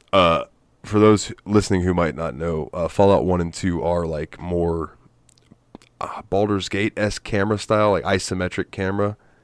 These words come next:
and it's like a click, a click around R P G. It's way different than when Bethesda took it over. That was back when it was still handled by Black Isle Studios, which, fun fact, in Fallout three you can find Isle,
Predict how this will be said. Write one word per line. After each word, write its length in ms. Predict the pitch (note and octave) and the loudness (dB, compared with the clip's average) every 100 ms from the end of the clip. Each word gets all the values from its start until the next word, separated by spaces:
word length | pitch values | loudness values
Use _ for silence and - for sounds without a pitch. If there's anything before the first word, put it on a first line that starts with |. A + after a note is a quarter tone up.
| - | -8
and 160 | F2 | -4
it's 160 | F2 - | -4 -4
like 140 | F2+ | -6
a 80 | D#2+ | -6
click, 320 | - G#2 G2 - | -4 -2 -2 -4
a 140 | F#2 F2+ | -8 -4
click 260 | - G2+ | -4 -2
around 340 | F2+ F2+ F2+ E2 | 0 2 0 0
R 140 | D#2+ | -4
P 160 | - D2 | -4 -6
G. 200 | - A#1 | -6 -6
It's 160 | - G2 | -4 0
way 160 | G2 | 0
different 500 | E2+ F#2 - D#2+ B1+ | 2 -2 -2 -4 -4
than 200 | E2 D2+ | -4 -2
when 160 | D#2+ D2+ | -4 -6
Bethesda 420 | - E2+ D#2 E2 | -4 -2 -2 -6
took 240 | - E2+ | -8 -6
it 60 | E2 | -4
over. 340 | D2 C#2 D#2+ - | -2 -4 -6 -6
That 100 | D#2+ | -2
was 120 | F#2+ | -2
back 240 | F2 F2+ - | -2 -4 -2
when 100 | E2+ | -6
it 60 | |
was 100 | C#2 | -6
still 180 | - F2 | -4 -4
handled 320 | F2 F2 E2+ | -2 -4 -4
by 140 | F2 E2 | -4 -4
Black 340 | F2+ F#2 E2+ | 0 -2 -2
Isle 200 | F2 F2 | -4 -4
Studios, 640 | - - G#2+ - - - - _ _ _ - - _ | -6 -6 -4 -4 -6 -10 -18 _ _ _ -20 -20 _
which, 300 | - A#2+ - | 2 2 0
fun 220 | - G#2+ G2 | -8 -6 -2
fact, 400 | G2 F#2+ - - | 0 0 -4 -10
in 120 | F#2+ | -10
Fallout 340 | - F#2+ F2+ - | 0 2 2 0
three 200 | G2+ G2 | 0 0
you 100 | F2+ | -2
can 140 | F#2 | -6
find 440 | F2 F#2 F#2 F2+ - - - | -2 0 0 -2 -8 -6 0
Isle, 340 | F#2+ F#2+ | 2 2